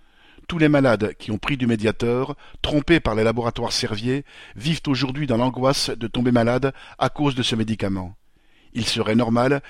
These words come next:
qu'ils soient tous indemnisés. Le gouvernement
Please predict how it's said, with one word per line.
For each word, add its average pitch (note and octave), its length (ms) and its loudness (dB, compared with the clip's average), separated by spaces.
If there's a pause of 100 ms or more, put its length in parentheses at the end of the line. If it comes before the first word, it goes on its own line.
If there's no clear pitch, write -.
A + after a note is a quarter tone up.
(120)
qu'ils - 160 -4
soient A#2+ 160 0
tous D3+ 260 -2
indemnisés. G#2 560 -2 (1400)
Le B2 100 -4
gouvernement B2 560 2